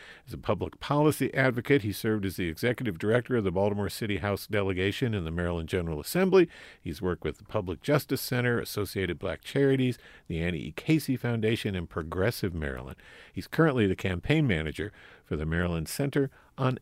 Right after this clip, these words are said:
Economic Policy. And the Reverend Doctor Kevin Slayton joins us here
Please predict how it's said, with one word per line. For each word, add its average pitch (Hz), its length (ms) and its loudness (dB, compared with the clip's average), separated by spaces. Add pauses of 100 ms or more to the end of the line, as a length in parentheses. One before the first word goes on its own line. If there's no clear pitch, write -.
(120)
Economic 76 600 -2
Policy. 80 580 -4
And 69 100 -8
the 67 60 -10
Reverend 78 320 -2
Doctor 76 260 -4
Kevin 98 320 -2
Slayton 143 380 0
joins 151 380 0
us - 120 -14
here 113 240 -2